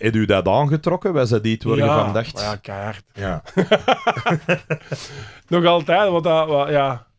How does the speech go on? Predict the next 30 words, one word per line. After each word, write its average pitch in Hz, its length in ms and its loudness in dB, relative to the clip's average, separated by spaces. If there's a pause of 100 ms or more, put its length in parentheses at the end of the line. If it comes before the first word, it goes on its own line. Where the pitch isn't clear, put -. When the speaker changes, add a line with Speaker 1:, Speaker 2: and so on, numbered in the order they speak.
(300)
Speaker 2:
wat 131 240 -6
dat 127 160 -2
Tom 135 160 -4
Leenaerts 147 380 2
zelfs 131 520 -4 (420)
ondertussen 131 540 -4
kwaad 135 380 4
op 131 140 -8
is, - 360 -8
dat 127 240 -6
ik 123 120 -4
me 127 140 2
dat 127 80 4
Speaker 1:
Mhm. 127 100 4
Speaker 2:
nog 123 100 2
altijd 127 280 2
aantrek. 120 400 -2
<laughs> - 80 -4 (1080)
Ehm, 131 500 2 (640)
ehm, 113 800 0 (380)
maar 143 160 2
ik - 60 -2
was 156 140 0
eraan 151 180 4
begonnen, 170 420 2
eh, - 60 -6
op-, 151 180 -10
dus 139 340 -6
ik 139 180 -20
was... - 560 -4